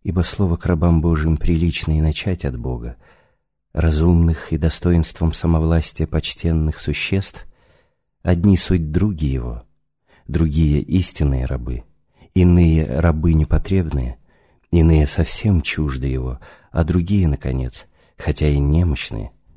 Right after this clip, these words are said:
однако противятся ему. И други его, о священный отче, как мы скудоумные полагаем, суть, собственно, умные и бестелесные существа его окружающие.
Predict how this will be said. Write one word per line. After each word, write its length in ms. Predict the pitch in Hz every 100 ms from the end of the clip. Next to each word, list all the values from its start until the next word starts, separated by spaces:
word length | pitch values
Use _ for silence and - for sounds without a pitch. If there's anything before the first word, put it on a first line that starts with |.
| _ -
однако 480 | 78 65 90 101 -
противятся 720 | 67 67 - 62 62 - 64
ему. 300 | 62 64 - _ _ _ _ _ _ _ _ _ -
И 140 | 92
други 380 | 85 113 104 85
его, 420 | 69 65 64 62
о 100 | -
священный 640 | - - 82 - 85 78 76
отче, 460 | 73 - - 67 -
как 240 | 80 -
мы 100 | 87
скудоумные 720 | 76 - 78 82 80 76 78
полагаем, 580 | - 80 78 85 85 78 - - - -
суть, 280 | - 95 -
собственно, 580 | 90 - - 85 85 -
умные 540 | 90 87 80 78 76
и 180 | - 82
бестелесные 720 | 76 82 - 85 80 - 73
существа 720 | 76 71 - 78 - 82 82
его 320 | 78 76 78 76
окружающие. 880 | - 82 76 67 60 - - 64